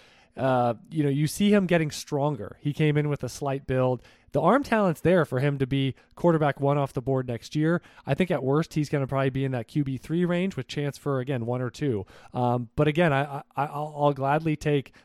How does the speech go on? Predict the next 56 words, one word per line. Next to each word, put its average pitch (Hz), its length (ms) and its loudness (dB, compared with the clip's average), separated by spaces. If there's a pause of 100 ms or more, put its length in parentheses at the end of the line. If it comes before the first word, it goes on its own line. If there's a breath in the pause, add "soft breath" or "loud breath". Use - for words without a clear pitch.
later 151 360 2
than 139 160 -2
Q 151 220 0
B 135 140 0
one 127 240 -2
prices 127 440 -6
here. 123 280 -2 (300 soft breath)
And, 117 320 -4
uh, 117 200 0
again, 135 320 -4
super 165 280 -2
flex. 127 380 -4
I, 131 200 -8 (100)
I 135 240 -6
think 151 260 -2 (200 soft breath)
when 156 220 2
you 202 120 4
can 190 140 -2
find 170 340 -2
Devy 156 260 -2
quarterbacks 139 720 -2 (280 loud breath)
at 139 140 0
a, 139 300 2
at 135 120 0
a 131 100 -2
reasonable 139 460 -2
price 143 380 -2
where 139 80 0
you 135 160 0
do 180 160 0
have 147 240 -2
that 131 320 -4
big 139 180 -2
upside, 117 580 -2 (280 soft breath)
and 151 140 2
they're 170 140 10
only 180 200 6
a 165 60 2
year 156 260 0
away. 135 300 0
You 104 140 -6
know, 120 100 0
we've 123 180 -2
seen 139 200 -2
the 123 60 -6
Christian 123 320 -8
Hackenbergs 113 560 -8
where 117 100 -4
if 110 180 -4
you 110 60 -4
take 127 180 -4
them 120 100 -6
after 117 220 -6
their 110 120 -8
freshman 113 380 -6
year, 113 300 -2